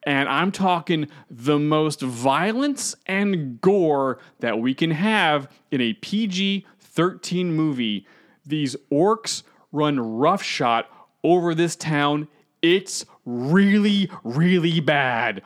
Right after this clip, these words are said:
It kinda almost turns into, like, a horror film at, for a moment of just, like, people running and screaming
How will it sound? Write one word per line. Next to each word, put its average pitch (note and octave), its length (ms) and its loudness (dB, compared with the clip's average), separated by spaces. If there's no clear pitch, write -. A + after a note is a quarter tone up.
It C#3+ 140 -2
kinda E3 220 2
almost F3+ 360 0
turns E3+ 260 -4
into, D3+ 160 -4
like, D3+ 180 -2
a A2 140 0
horror D3+ 320 2
film A#2+ 340 -2
at, A2+ 240 -6
for C3+ 180 -2
a A#2+ 40 -2
moment A2+ 340 -2
of A#2 120 -2
just, A#2+ 200 -4
like, A2+ 220 -6
people E3 360 -6
running D3 340 -2
and C3 160 -4
screaming C#3 420 -4